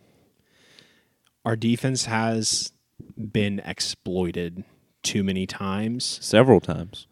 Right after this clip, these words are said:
Speaker 1: for me to predict anything of that. And Alabama is not gonna make mistakes. They're Alabama.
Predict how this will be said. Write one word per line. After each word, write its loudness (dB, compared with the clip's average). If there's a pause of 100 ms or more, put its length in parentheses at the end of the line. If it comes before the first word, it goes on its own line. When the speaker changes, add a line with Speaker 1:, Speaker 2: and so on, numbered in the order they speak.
Speaker 1:
for -2 (240)
me 2
to 0
predict -6 (160)
anything -8 (680)
of -10
that. -16
And -6
Alabama -2
is -4
not -6
gonna -10
make -14
mistakes. -8
They're -12
Alabama. -6